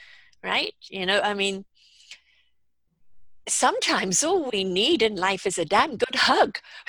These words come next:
<laughs> you know? Um, that's why having animals is, and, and being around nature is so important, because as you walk in the forest or down a street of trees,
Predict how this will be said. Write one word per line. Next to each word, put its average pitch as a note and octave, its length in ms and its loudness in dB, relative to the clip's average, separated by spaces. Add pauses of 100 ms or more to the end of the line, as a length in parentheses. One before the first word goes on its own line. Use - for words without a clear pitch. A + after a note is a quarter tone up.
(160)
<laughs> - 400 0
you D4 100 -2 (120)
know? A#3 340 0 (880)
Um, G#3 500 2 (160)
that's B3+ 240 2
why - 160 0
having A#3 500 -2
animals A#3+ 540 2
is, F3+ 220 -2
and, F#3+ 300 0
and G#3+ 300 2
being D#4 260 4
around A#3+ 460 2
nature G3+ 680 0
is F#3 140 -4
so A3 240 2
important, B3 640 -2
because G#3+ 440 0 (800)
as C4+ 220 4
you B3+ 160 2
walk B3+ 340 4
in C4+ 100 -2
the A#3+ 80 0
forest C#4 560 0
or A3 120 -2
down A#3 320 0
a G#3+ 40 -2
street B3 520 0
of A3 100 -14
trees, B3+ 580 -6